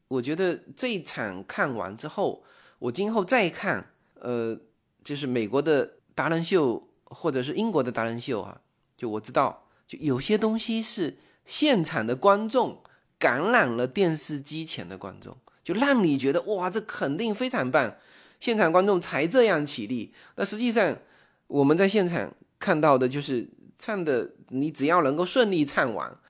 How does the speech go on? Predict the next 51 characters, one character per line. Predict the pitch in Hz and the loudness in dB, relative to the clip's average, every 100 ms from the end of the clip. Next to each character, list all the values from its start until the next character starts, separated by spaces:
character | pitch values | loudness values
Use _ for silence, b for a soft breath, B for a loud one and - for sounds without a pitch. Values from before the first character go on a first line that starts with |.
| b | b
啊， | - | -8
这 | 262 | -6
个 | 254 | -4
观 | 285 294 | 2 2
众 | 294 285 | 4 0
都 | 220 277 311 302 | 2 2 2 -2
是 | - 214 135 - - | -2 -2 -4 -8 -2
这 | 233 | 2
么 | 180 | 4
热 | 151 143 | 4 2
情 | 123 101 92 | 0 -6 -10
的。 | 98 - - b b b - | -12 -14 -18 b b b -14
就 | 143 | -8
是 | 160 151 | -4 -4
以 | 139 139 127 127 | -4 -4 -2 0
这 | 180 | 0
个 | 165 143 131 127 _ _ _ _ | 2 2 0 -2 _ _ _ _
朝 | - 175 | -2 0
鲜 | 208 170 | 2 2
劳 | 151 | 2
动 | 190 175 | 4 4
党 | 143 | 2
全 | 135 160 170 | 0 -2 2
国 | 165 | 4
大 | 190 175 | 4 2
会 | 214 196 | 6 6
的 | 151 | 6
这 | 147 | 2
种 | 135 107 - b | 0 -2 -4 b
掌 | - 120 127 | -2 -2 -2
声 | 135 196 208 | 0 2 0
和 | 202 143 135 151 143 | -2 0 2 2 2
热 | 202 208 | 6 6
情 | 165 - 113 117 123 b b b | 6 2 -4 -6 -10 b b b
来 | 117 113 147 | 0 0 0
烘 | - 220 226 | 0 2 2
托 | - 240 | 4 4
这 | 233 196 | 4 0
一 | 160 | 0
位 | 156 165 143 110 - _ - | 0 0 0 -2 -8 _ -6
这 | 139 | 0
个 | 123 120 - | 0 0 -2
参 | - 165 | 2 4
赛 | 185 139 | 4 2
的 | 117 | 0
选 | - 101 110 | -2 -8 -6
手。 | 123 - _ b | -8 -10 _ b
啊， | 147 | -10
所 | 165 | -4
以 | 214 | -2
说 | 226 | -2